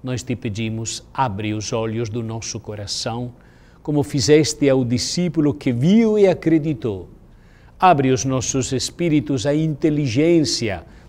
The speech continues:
das Escrituras e ajuda a reconhecer-te no caminho da nossa vida. Páscoa,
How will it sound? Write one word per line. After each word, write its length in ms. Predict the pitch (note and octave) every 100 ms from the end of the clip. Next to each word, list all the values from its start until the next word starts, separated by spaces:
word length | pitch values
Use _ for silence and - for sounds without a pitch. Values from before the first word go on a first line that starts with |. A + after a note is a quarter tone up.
| -
das 240 | A#2+ A#2+ A2+
Escrituras 1120 | A#2 - A2 G#2 - A2 A2 G2+ G2+ - - - - - - - - D#3
e 120 | D3+
ajuda 560 | C3+ D3+ E3 D3 D3 D3
a 100 | C#3+
reconhecer-te 1000 | D3+ D3 D3 C#3 - D3+ D3 B2 B2+ A2+
no 160 | B2
caminho 400 | - B2 A#2+ A#2
da 100 | A2
nossa 400 | G#2+ G#2 - G#2
vida. 460 | E2+ F2+ D#2+ D2+ C#2+ - - - - - - - - - - - - - - - _ _ _ -
Páscoa, 540 | G2+ - - D#2+